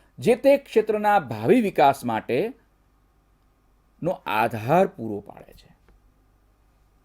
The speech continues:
પણ તે વ્યવહારિક સમસ્યાનો ઉકેલ મેળવવામાં મદદરૂપ થતું નથી. તમે જુઓ, વાક્યની અંદર જ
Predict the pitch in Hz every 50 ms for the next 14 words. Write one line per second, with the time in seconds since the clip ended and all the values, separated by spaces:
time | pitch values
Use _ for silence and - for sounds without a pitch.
0 | _ _ _ _ _ _ _ _ _ _ _ _ _ _ _ _ _ _ _ _
1 | _ _ _ _ _ _ _ _ _ _ - 233 262 - 330 269 208 156 135 117
2 | 113 113 117 131 185 294 254 - - 226 220 226 220 - - 226 214 220 220 214
3 | 180 160 139 - 196 208 202 190 170 160 156 156 151 147 143 147 143 135 117 120
4 | 120 120 123 135 127 _ - 104 92 - 127 135 170 330 381 - _ _ _ -
5 | - - - - - _ _ _ _ _ _ - _ - 240 285 285 214 247 247
6 | 175 151 226 359 - _ _ _ _ _ _ _ _ _ _ _ _ _ _ _
7 | _ - 143 143 151 - - - - 240 240 247 247 - - 170 170 175 180 196
8 | 208 214 226 214 220 -